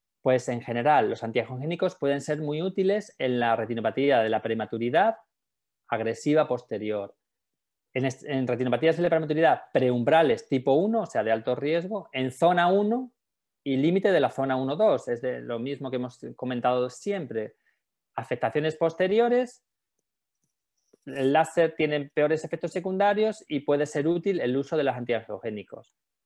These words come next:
Y en aquellos pacientes que presentan en zona dos preumbral tipo uno,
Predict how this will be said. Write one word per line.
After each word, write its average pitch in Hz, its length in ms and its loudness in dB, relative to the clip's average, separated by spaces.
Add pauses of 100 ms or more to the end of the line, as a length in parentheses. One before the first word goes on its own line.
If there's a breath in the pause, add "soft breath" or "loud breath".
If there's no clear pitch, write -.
(180)
Y 131 80 -2
en 123 60 2
aquellos 139 300 0
pacientes 170 520 -2
que - 80 -6
presentan 123 600 -4
en 120 180 -8
zona 156 300 0
dos 196 240 2
preumbral 120 600 0
tipo 147 280 0
uno, 196 460 0